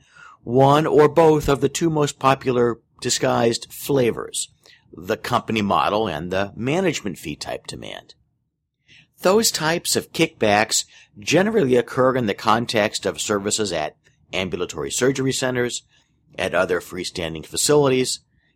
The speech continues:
and at doctors' offices. But disguised kickbacks can also take place within the hospital setting. For example, a carve-out of what would otherwise be services performed by a certain class of specialists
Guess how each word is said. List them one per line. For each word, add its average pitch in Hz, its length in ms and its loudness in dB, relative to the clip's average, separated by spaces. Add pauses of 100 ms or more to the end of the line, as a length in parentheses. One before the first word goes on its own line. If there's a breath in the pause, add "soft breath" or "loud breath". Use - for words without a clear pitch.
and 190 300 -2
at 175 80 -2
doctors' 110 400 2
offices. - 600 -2 (1120 loud breath)
But 123 240 4 (240)
disguised 160 760 2
kickbacks - 640 -4 (300 loud breath)
can 120 200 0
also 151 360 2
take 135 300 -4
place 113 380 0
within 101 300 -2
the 117 100 0
hospital 127 540 -4
setting. - 340 -8 (920)
For 131 320 2
example, 101 580 -2 (260 soft breath)
a - 100 -4
carve-out 123 680 2
of 101 140 -4
what 127 200 2
would 110 160 4
otherwise 127 480 4
be 107 160 -8
services 123 600 0
performed 117 500 -2
by 107 120 0
a 90 240 -2 (240 loud breath)
certain 127 400 0
class 123 420 2
of 98 100 -2
specialists - 920 0